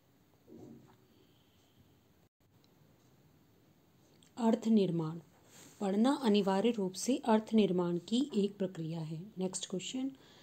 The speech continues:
पढ़ने का अंतिम लक्ष्य है पाठ से अर्थ ग्रहण करना।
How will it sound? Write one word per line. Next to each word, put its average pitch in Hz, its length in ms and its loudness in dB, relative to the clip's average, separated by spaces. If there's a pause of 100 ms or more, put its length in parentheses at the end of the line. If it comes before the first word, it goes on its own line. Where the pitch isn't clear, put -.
(200)
पढ़ने 220 320 6
का 233 180 6
अंतिम 220 640 2
लक्ष्य 185 380 0
है 175 440 -2 (2750)
पाठ 214 300 4
से 226 240 4
अर्थ 220 340 0
ग्रहण 185 380 0
करना। 156 440 -4